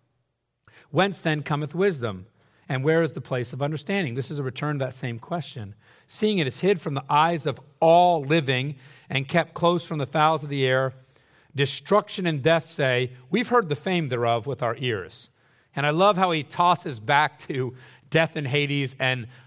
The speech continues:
other supernatural beings just to kinda emphasize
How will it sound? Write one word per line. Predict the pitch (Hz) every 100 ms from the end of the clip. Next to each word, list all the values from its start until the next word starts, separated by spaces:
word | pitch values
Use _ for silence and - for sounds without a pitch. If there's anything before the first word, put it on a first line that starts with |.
| _
other | - 165 165
supernatural | - 180 - 151 147 143 143
beings | 123 143 135 123
just | 117 156 -
to |
kinda | 143 147 135 143
emphasize | 139 135 143 139 127 120 113